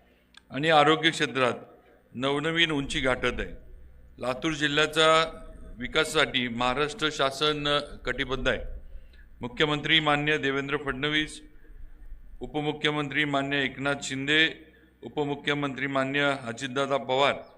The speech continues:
यांच्या मार्गदर्शनाखाली जिल्ह्यात अनेक महत्त्वाकांक्षी योजना राबविल्या जात आहेत. आरोग्य क्षेत्रात लातूरचं लवकरच अद्ययावत जिल्हा रुग्णालय मिळणार आहे. गेल्या अनेक वर्षापासूनचा प्रलंबित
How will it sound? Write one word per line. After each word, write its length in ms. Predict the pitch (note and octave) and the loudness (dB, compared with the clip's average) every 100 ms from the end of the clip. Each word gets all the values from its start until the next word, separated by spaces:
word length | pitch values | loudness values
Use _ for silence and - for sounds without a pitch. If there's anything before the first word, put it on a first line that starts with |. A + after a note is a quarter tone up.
| - - _ _ - | -20 -20 _ _ -8
यांच्या 640 | B2+ B2+ D3+ D#3 D3+ B2+ | -6 4 6 8 4 0
मार्गदर्शनाखाली 1080 | B2+ C3+ C#3 D#3+ D#3 D3 D3+ D3 B2+ A#2 A2+ - - - - - - G#2+ | 0 2 2 0 0 0 -4 0 0 0 -4 -8 -20 -20 -20 -20 -20 -10
जिल्ह्यात 380 | C3 C#3 D#3 D#3+ - | -6 2 2 2 -4
अनेक 360 | C3 C#3+ E3 C#3+ | -2 4 4 4
महत्त्वाकांक्षी 760 | C#3+ C#3+ D#3 D3+ D3+ C#3+ D#3 | 0 0 -2 0 -2 0 -2
योजना 680 | D3 C3+ B2+ C#3+ C#3+ A#2+ - B2 | 0 -2 -2 0 0 -2 -8 -2
राबविल्या 400 | B2 B2 C3 C3 | -2 0 -2 0
जात 200 | A#2+ A#2 | 0 0
आहेत. 120 | A2 F#2+ - - _ _ _ _ _ - | -4 -6 -14 -20 _ _ _ _ _ -8
आरोग्य 380 | A#2 C3 D3+ D3 | 2 4 4 2
क्षेत्रात 500 | D3+ D#3 - D#3 D#3 D#3 - - - | 2 0 2 4 4 2 -10 -18 -14
लातूरचं 560 | A#2+ B2+ B2+ D3+ C#3+ E3 | -6 -6 -4 -6 2 2
लवकरच 540 | C#3+ C#3 C#3 E3+ E3+ | 4 0 2 2 4
अद्ययावत 440 | D3 C3+ D3 D#3 D#3+ | 2 4 4 6 4
जिल्हा 380 | C3+ C3+ C#3+ D3 | 2 0 2 2
रुग्णालय 500 | C3+ C3+ C#3 B2+ A#2 - - - - - | 0 -2 2 2 0 -6 -20 -20 -20 -16
मिळणार 360 | A#2 B2+ C3+ C#3 | -2 2 4 4
आहे. 160 | C3+ G#2+ - - - - | 4 2 -4 -20 -20 -10
गेल्या 300 | A#2+ C3+ C#3+ | -2 4 6
अनेक 260 | C3+ D#3 D#3+ | 6 4 2
वर्षापासूनचा 840 | D3 D3 D3 D3 D3 D#3 D3 D#3 D#3 | -2 0 0 0 -2 -4 -2 0 0
प्रलंबित 560 | - C3 C#3 D#3 D#3 | -2 -2 -2 0 -2